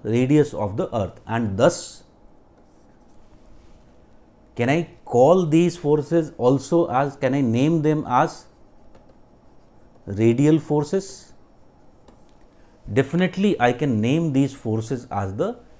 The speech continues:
रेडियल फोर्सेस। So, इनको हम रेडियल फोर्सेस बोल सकते हैं, ठीक है। So, <clears throat> we'll see that, uh, phenomena like Western Ghats et cetera are basically what they are, result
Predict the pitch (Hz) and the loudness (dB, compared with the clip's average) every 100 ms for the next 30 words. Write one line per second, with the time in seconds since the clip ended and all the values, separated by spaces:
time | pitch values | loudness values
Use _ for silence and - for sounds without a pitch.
0 | - 101 117 117 107 98 87 - 101 151 | -10 0 2 4 2 0 -12 -14 -6 -4
1 | 147 175 170 147 123 127 120 113 98 143 | -2 -2 -2 0 0 2 0 -2 -6 -6
2 | 127 104 101 - - - - - - _ | -4 -2 -2 -4 -14 -16 -20 -20 -20 _
3 | _ - - - - - - _ - - | _ -20 -20 -20 -20 -20 -20 _ -20 -20
4 | _ - 175 220 - - - - - - | _ -8 -2 -2 -4 -12 -20 -20 -20 -20
5 | - - - - - 151 160 165 - - | -20 -20 -20 -20 -6 -2 0 -2 -12 -20
6 | - 170 - - - - - - _ - | -6 -4 -4 -6 -12 -20 -20 -20 _ -20
7 | - - _ _ - - - - - 175 | -20 -20 _ _ -20 -20 -20 -16 2 4
8 | 226 - 190 190 143 139 - - 127 127 | 4 2 -2 2 4 2 0 -2 -2 0
9 | 131 127 147 160 156 131 127 123 113 113 | 0 2 2 2 0 2 2 2 0 0
10 | 147 131 113 120 120 113 113 113 123 113 | -4 -2 -2 -2 -6 -6 -6 -2 -2 -2
11 | 117 110 110 123 131 127 135 120 107 107 | -2 -4 -6 -8 -6 -2 -2 0 -2 0
12 | 156 208 - - - 110 110 139 170 | -2 -4 -16 -20 -8 -4 2 2 0